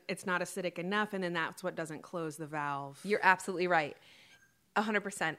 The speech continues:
Speaker 2: And what happens when somebody has reflux, the food is actually trying to come back up the esophagus because there's ac-, acid in your esophagus to get digested.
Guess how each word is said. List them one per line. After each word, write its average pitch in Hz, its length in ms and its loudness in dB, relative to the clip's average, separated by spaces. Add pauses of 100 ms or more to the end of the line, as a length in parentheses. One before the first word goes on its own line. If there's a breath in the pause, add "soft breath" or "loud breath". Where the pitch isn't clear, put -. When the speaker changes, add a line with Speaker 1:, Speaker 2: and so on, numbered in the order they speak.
Speaker 2:
And 202 120 0
what 208 140 6
happens 302 440 4
when 202 140 -2
somebody 202 220 0
has 170 140 0
reflux, 202 760 -4 (640 soft breath)
the 226 100 2
food 359 560 6
is 247 100 2
actually 254 360 6
trying 302 220 2
to - 40 0
come 294 240 -4
back 285 160 2
up 269 160 -2
the 233 80 -4
esophagus 208 720 0
because 208 260 -6
there's 190 280 -4
ac-, - 260 -10
acid 214 380 0
in 196 80 -4
your 170 100 -4
esophagus 196 460 -4
to - 120 -4
get 220 160 -2
digested. 180 540 0